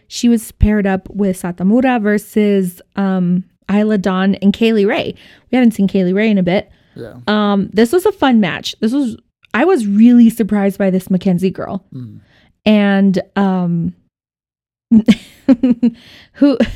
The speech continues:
Speaker 1: yeah, Isla Dawn, 'cause her and Mackenzie had a singles match this week. And, uh, like, as good as it was, I still, like, can't <laughs> take Isla Dawn very seriously.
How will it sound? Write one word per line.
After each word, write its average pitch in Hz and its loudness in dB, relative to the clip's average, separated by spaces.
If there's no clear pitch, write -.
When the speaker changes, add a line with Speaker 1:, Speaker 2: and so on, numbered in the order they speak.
Speaker 1:
yeah, 208 0
Isla 277 2
Dawn, 226 0
'cause 220 0
her 233 0
and 254 4
Mackenzie 214 2
had 202 0
a 190 -2
singles 220 2
match 180 -2
this 190 -2
week. - -16
And, 190 0
uh, - -6
like, 285 0
as 277 2
good 349 2
as 254 2
it 202 2
was, 202 2
I 233 -4
still, 381 0
like, 294 -2
can't - -2
<laughs> 302 0
take 285 2
Isla 254 0
Dawn 220 0
very 208 4
seriously. - -6